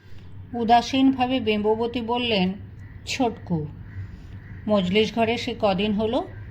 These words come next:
থিয়েটারের আসর বসেছে। থিয়েটার? বিধুভূষণ আঁতকে উঠলেন।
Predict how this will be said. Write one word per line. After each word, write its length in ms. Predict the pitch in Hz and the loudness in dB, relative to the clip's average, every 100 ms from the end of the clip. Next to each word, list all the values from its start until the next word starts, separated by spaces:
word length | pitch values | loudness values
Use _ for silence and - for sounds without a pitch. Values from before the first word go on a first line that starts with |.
| - | -12
থিয়েটারের 500 | - 226 196 202 214 | 6 6 6 4 6
আসর 420 | 208 175 - 214 208 | 6 4 0 -2 0
বসেছে। 640 | 170 170 170 151 - 151 151 - - - - - - - | -2 0 0 -2 -4 -4 -6 -10 -14 -12 -12 -12 -12 -4
থিয়েটার? 640 | 240 262 302 330 285 254 - - - - - - - - | 4 6 6 6 8 6 2 -14 -18 -16 -14 -14 -14 -6
বিধুভূষণ 560 | 202 233 269 294 294 330 - | 0 6 6 6 4 2 2
আঁতকে 400 | 247 254 - 330 | -2 -2 0 0
উঠলেন। 500 | 330 214 - 175 156 | 2 0 2 2 2